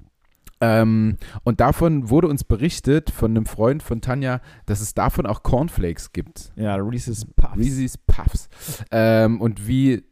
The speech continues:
Speaker 1: du siehst, ihr da draußen nicht, Tanja macht sich gerade welche davon. Äh, wir waren dann tatsächlich in einem Süßigkeitenladen in Leipzig, der heißt House
Speaker 2: Ah.
Speaker 1: of Sweets.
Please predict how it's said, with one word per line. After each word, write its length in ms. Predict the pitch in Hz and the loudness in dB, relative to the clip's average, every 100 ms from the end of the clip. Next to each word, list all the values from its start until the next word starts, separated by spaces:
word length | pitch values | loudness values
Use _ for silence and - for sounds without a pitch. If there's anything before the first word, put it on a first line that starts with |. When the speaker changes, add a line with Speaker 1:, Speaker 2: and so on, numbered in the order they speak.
| - | -4
Speaker 1:
du 160 | 147 160 | -2 0
siehst, 400 | 123 160 175 - | -2 -4 -4 -4
ihr 120 | 127 | 0
da 100 | 120 | 0
draußen 300 | 110 107 120 | 2 0 -2
nicht, 200 | 139 - | -4 -2
Tanja 240 | 127 123 | -4 -2
macht 160 | 110 - | -4 -4
sich 140 | 151 - | -8 -6
gerade 280 | 131 139 | -4 -2
welche 220 | 127 139 135 | -2 -4 -4
davon. 380 | 135 139 147 - - - - - | -2 -2 -2 -6 -20 -20 -6 2
Äh, 300 | 113 113 98 | 6 6 6
wir 140 | 104 | 4
waren 160 | 101 160 | 4 0
dann 100 | 147 | 0
tatsächlich 360 | 127 - 139 | -2 0 -2
in 80 | 117 | -2
einem 100 | 113 | -4
Süßigkeitenladen 960 | 104 147 185 - 104 - 101 95 110 110 | -4 -2 -2 -2 -2 -2 -2 0 -2 -4
in 120 | 104 | -4
Leipzig, 640 | 98 113 - - 143 147 - - | -2 -2 -4 -4 -4 -4 -8 -2
der 260 | 107 104 | 0 0
heißt 760 | 107 120 143 160 - - - - _ _ _ _ _ _ _ _ _ _ _ | -2 0 0 -2 -8 -4 -4 -4 _ _ _ _ _ _ _ _ _ _ _
House 280 | 113 127 - | 0 2 2
Speaker 2:
Ah. 80 | 117 | -2
Speaker 1:
of 80 | 107 | -2
Sweets. 680 | - - - 127 - - | -2 0 0 0 -4 -8